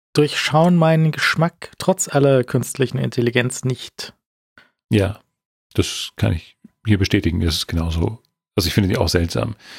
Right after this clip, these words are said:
Speaker 1: Also mein gesagt,
Speaker 2: Ab-
Speaker 1: Gesch-, <laughs> mein Geschmack ist seltsam, aber das, das muss ja auch irgendwie maschinell zu erfassen sein, wie seltsam der ist.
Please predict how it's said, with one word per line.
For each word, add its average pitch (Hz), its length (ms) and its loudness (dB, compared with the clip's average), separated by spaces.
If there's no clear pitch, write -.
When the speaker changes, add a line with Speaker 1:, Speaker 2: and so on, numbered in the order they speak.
Speaker 1:
Also 123 100 0
mein 123 120 0
gesagt, 135 240 0
Speaker 2:
Ab- - 200 -6
Speaker 1:
Gesch-, - 240 0
<laughs> - 240 -4
mein 135 160 2
Geschmack 131 380 -2
ist 143 180 0
seltsam, 107 480 -2
aber 117 220 -4
das, 139 280 -8
das - 160 2
muss 175 160 4
ja 139 120 2
auch 139 200 2
irgendwie 139 400 2
maschinell 127 500 2
zu 123 100 2
erfassen 123 440 0
sein, 104 240 0
wie 110 60 0
seltsam 110 400 -2
der - 120 -2
ist. - 220 -6